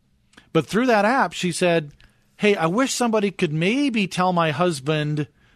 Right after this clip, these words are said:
about Jesus," you know? And long story short, she ended up finally convincing somebody to connect with her husband through his cell phone number anonymously.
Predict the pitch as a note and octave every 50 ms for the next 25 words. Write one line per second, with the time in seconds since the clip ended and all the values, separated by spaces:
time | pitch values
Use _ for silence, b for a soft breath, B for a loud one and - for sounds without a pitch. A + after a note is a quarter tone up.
0 | b b b E3 D#3 E3+ F3 E3+ E3+ E3+ F3 E3+ - - - F#3 B3 D4 C4 C#3
1 | G2+ F2 - - - - - - _ _ _ _ _ _ - C#3 D#3 D#3 D#3 E3+
2 | G3+ B3+ C#4+ C4+ - _ b b b b b b b b b b b F3+ F3 F3
3 | F3+ F#3+ A#3 C4+ D4 A3+ - - C4+ A#3+ A3 A3+ G3+ - - - D3+ C#3 C#3 D3+
4 | F#3+ - - _ _ _ _ _ _ _ _ _ _ _ _ - - - F#3+ A3
5 | B3+ C4 A3 G#3 D#3+ - - - G#3+ G#3+ A#3 B3+ B3+ A#3+ G3+ E3 D#3 - - E3+
6 | D#3+ D3+ G#3 G#3+ - - G#3+ G3 F3+ - G3+ E3+ E3+ D#3+ F3+ F3 C#3+ D3+ D#3+ D3
7 | - D#3+ D3+ C#3 - - E3+ E3 E3 F#3 G#3 - - F#3+ F3+ - F#3+ F#3+ E3 -
8 | D#3+ D#3 C#3 A#2 B2 D3+ D3+ C#3+ - D#3 D#3 C#3+ C#3+ A3+ D#4 - - - F#3 D3+
9 | C#3 - - D3+ C#3+ C#3 C3 C3 C3+ C#3 D#3 D#3 - - E3 E3 E3+ G3 A#3 C4
10 | A#3 G3 D#3 - - - F#2+ F2 E2 F#2+ D#3 F3